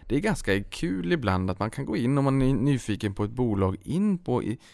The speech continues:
Google, bolaget Ca-, Colgate Palmolive följt av Investor Relations. Där har vi sagt förut. Hitta en investerarpresentation. De är ju lite mer som en bilderbok. Lite roligare än, än en tjock, mastig årsredovisning. Det finns massor av kuriosa där man får såna aha-upplevelser. Det där är ju en sån.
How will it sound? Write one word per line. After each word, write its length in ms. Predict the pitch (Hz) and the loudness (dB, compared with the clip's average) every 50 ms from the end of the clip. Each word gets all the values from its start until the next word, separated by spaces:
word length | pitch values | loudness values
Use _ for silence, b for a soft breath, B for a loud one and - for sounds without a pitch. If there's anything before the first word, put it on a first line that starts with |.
| b b | b b
Google, 600 | - 117 113 101 101 95 98 101 98 95 95 92 92 | 2 2 4 4 2 2 2 2 2 2 2 0 0
bolaget 640 | 101 120 120 113 104 101 101 98 95 92 92 92 | 2 2 2 2 2 2 4 4 4 2 0 -2
Ca-, 120 | - - - - - - - | -2 -4 -6 -6 -8 -10 -12
Colgate 480 | - - 110 104 104 104 101 98 - | -6 -2 0 0 2 2 0 0 0
Palmolive 420 | - 107 104 107 101 95 92 92 87 | -2 0 0 0 2 2 2 0 0
följt 360 | - - 98 95 95 92 - | 0 2 2 2 2 0 -2
av 100 | 95 98 | -2 0
Investor 340 | 98 98 92 90 - 98 95 | 0 0 0 0 -2 -2 0
Relations. 340 | 95 92 92 - 92 87 - | 0 -2 -2 -2 -4 -4 -2
Där 80 | 127 123 | 0 0
har 60 | 135 | 0
vi 80 | 139 131 | 0 0
sagt 200 | - 95 87 - | 0 -2 -4 -2
förut. 360 | - 92 87 95 95 - B B B B B B B B | -2 -2 -2 -2 -4 -6 B B B B B B B B
Hitta 300 | - 147 147 - - 110 | -4 -4 -4 0 0 0
en 60 | 123 | 2
investerarpresentation. 920 | 135 139 131 - - 135 120 113 - 107 - 113 98 107 - - 131 107 | 2 0 -2 0 2 2 4 4 4 2 0 0 -2 -2 -4 -2 -2 0
De 140 | 92 95 107 | 0 2 2
är 20 | 120 135 127 - - | 4 4 2 2 0
ju 60 | 110 | -2
lite 240 | 113 117 117 - 110 | -2 -2 0 0 2
mer 120 | 104 95 | 2 2
som 180 | 98 98 95 98 | 2 0 0 0
en 120 | 95 98 | 0 2
bilderbok. 600 | 110 110 101 98 95 110 101 120 123 98 - - | 2 2 2 2 0 0 0 0 -2 -2 -2 -4
Lite 200 | 95 - 113 107 | -2 0 0 2
roligare 800 | 95 95 120 127 113 101 101 107 117 127 104 104 101 95 95 85 | 2 2 2 2 2 0 0 2 2 2 4 4 4 4 4 2
än, 160 | 71 87 95 90 | 2 2 0 0
än 200 | - 92 92 92 | 0 -2 0 0
en 320 | 87 90 90 - - 98 | 0 0 0 -2 -4 -6
tjock, 320 | - - 101 90 - - | -4 -2 -2 -2 -2 -2
mastig 400 | - 95 92 92 98 - - 95 | -4 -2 -2 -2 -4 -4 -4 -2
årsredovisning. 680 | 95 95 - 92 98 90 95 90 92 - - 82 - B B B B B B B B B | -2 -2 -4 -4 -4 -4 -4 -4 -6 -6 -6 -8 -8 B B B B B B B B B
Det 60 | - - | -8 -6
finns 200 | 151 151 139 139 | -6 -4 -2 -2
massor 600 | 131 135 147 165 175 139 - - - - 160 135 | -2 -2 -2 -2 -4 -4 -6 -10 -6 -2 -2 -2
av 80 | 110 | -2
kuriosa 560 | - - - 113 113 120 117 101 95 - 117 | -2 -2 -2 0 2 2 2 0 0 -2 0
där 160 | 107 101 95 95 | 0 0 0 2
man 340 | 101 104 101 101 104 - | 0 0 0 -2 -4 -4
får 140 | - - 104 | -6 -8 -6
såna 140 | - 92 - | -4 -4 -4
aha-upplevelser. 1160 | - 90 101 - - - 135 110 101 95 92 92 - 101 113 123 120 107 101 95 - - 98 104 | -2 -4 -6 -6 -6 -4 -2 0 0 0 0 -2 -2 -2 -2 0 0 -2 -2 -2 -2 -4 -4 -2
Det 120 | 104 113 | -4 -2
där 120 | 113 131 | -2 0
är 60 | 135 131 | 0 0
ju 160 | 127 120 110 | 0 0 0
en 220 | 107 135 131 120 | 0 0 -2 -2
sån. 280 | - - - - - | -2 -4 -6 -6 -6